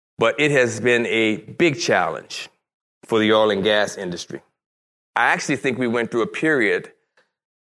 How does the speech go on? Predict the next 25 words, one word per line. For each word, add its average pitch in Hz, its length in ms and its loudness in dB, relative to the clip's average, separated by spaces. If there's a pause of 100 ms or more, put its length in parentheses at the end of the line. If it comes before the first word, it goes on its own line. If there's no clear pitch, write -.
(340)
in 151 160 2
the 139 60 4
nineties 135 420 2
where 123 240 4
we 127 220 0
had 131 160 0
a 117 100 2
healthy, 135 720 0
we 131 140 -2
didn't 143 180 -2
necessarily 127 460 0
have 117 160 0
a 110 60 0
healthy 120 260 0
respect 123 480 -2
for - 140 -4
data. 85 280 -2
We 110 160 0
actually 110 300 -2
had 110 100 0
a 101 60 2
healthy 110 340 -2
disrespect 87 640 -6
for 80 80 -10
data. 78 400 -8